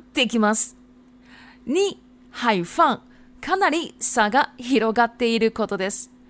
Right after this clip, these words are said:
もともとは車のレースで相手の車が速すぎて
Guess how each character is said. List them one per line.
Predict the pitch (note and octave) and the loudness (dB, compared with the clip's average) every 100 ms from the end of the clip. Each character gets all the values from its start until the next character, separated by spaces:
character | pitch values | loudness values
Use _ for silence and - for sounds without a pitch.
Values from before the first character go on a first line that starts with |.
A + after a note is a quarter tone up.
| - - | -20 -16
も | - A3+ | -4 -2
と | C4 | 0
も | F#4 F#4+ | -2 2
と | F#4+ | 4
は | F4+ A#3+ - - | 4 4 -2 -10
車 | - A#3+ C4+ D4 | -4 0 2 2
の | D4+ E4+ - | 2 -2 -2
レ | A#3+ B3+ | 2 4
ー | B3+ | 4
ス | - F3+ | 0 0
で | A#3+ - - - | -2 -4 -14 -8
相 | F3+ A#3 D#4+ | -4 -2 -2
手 | F4 E4+ | -2 -2
の | E4+ | -2
車 | - D#4 D#4 D#4+ | -4 -4 0 0
が | E4 D#4+ - | 2 2 2
速 | - - A3 A#3+ | -4 -2 2 2
す | C4 - | 2 0
ぎ | C#4 C4 | -2 -2
て | C4 A3+ | 0 0